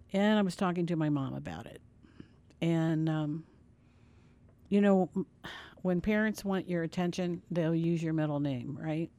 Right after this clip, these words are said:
<laughs> Or if you've been <laughs> disciplined. So my mom said, "Linda Kay, do you know that God is giving you a test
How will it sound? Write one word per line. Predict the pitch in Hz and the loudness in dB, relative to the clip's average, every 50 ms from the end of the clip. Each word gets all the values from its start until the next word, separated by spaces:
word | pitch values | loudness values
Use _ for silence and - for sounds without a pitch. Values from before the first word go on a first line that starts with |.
| - - - - - | -20 -20 -14 -4 -4
<laughs> | 302 - - 415 - - - 392 302 220 | -4 -2 -2 -6 -6 -4 -2 0 2 2
Or | 180 196 202 | 4 4 2
if | 196 - | 2 2
you've | 208 180 175 180 | 0 -2 -2 -2
been | - - 185 170 - - - | -4 -2 -2 -2 -2 -4 -12
<laughs> | - - | -14 -12
disciplined. | - - - - - - - - - - - - - - - - - 196 233 254 240 220 196 190 196 185 170 - - | -14 -14 -10 -10 -10 -10 -8 -4 -4 -4 -2 -2 -8 -8 -8 -10 -12 -10 -8 -8 -8 -8 -10 -10 -12 -12 -14 -14 -12
So | - - - 214 196 196 | -2 6 8 8 10 10
my | 185 202 220 220 | 8 6 6 6
mom | 220 208 190 185 185 | 6 6 4 4 2
said, | - - 175 151 131 - - - | 2 2 2 2 2 -2 -6 -4
"Linda | - 180 208 220 208 202 | 2 6 6 6 6 6
Kay, | - 233 196 147 - - - - - - - - - - - - - - | 8 6 6 6 4 -2 -18 -20 -20 -20 -20 -20 -20 -20 -20 -20 -10 -2
do | 190 190 | 0 2
you | 196 220 254 285 | 4 6 8 8
know | 277 254 226 214 | 8 8 8 6
that | 202 190 185 180 | 4 2 2 2
God | 180 170 165 170 170 | 2 2 4 2 2
is | 175 - - | 0 -2 0
giving | 170 165 160 165 156 | 0 2 2 2 2
you | 156 147 139 | 2 0 0
a | 131 | -2
test | 131 - 160 143 156 175 - - - | -2 -4 -2 -2 -4 -6 -10 -14 -16